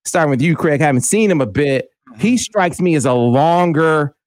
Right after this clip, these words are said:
Speaker 1: sort of Isaiah Livers. I wonder what you think of that comparison.
Speaker 2: Yeah, I think that's a fair comparison. Uh, he is taller. Uh, I think he m-, about equivalent as an athlete, maybe a little better or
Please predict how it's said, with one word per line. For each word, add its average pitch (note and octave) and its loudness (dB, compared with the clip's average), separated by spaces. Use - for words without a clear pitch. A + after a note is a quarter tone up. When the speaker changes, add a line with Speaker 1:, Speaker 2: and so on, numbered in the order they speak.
Speaker 1:
sort E3 -2
of C3 -2
Isaiah C3 0
Livers. B2 0
I C3+ 0
wonder C3 0
what B2+ -4
you C3+ -2
think A#2+ -4
of G#2+ -2
that G#2 -2
comparison. F#2+ -6
Speaker 2:
Yeah, D3+ -4
I - -4
think F#3+ -10
that's D#3+ -6
a - -16
fair C#3 -10
comparison. A#2+ -14
Uh, C3 -6
he D#3 -8
is F3+ -2
taller. D#3 -6
Uh, C3+ -6
I F3+ -6
think - -16
he D3+ -16
m-, E3 -16
about G3 -4
equivalent F3+ -12
as D#3+ -8
an D#3+ -12
athlete, E3 -10
maybe D3+ -14
a D3+ -12
little D3+ -16
better D#3 -12
or C3+ -14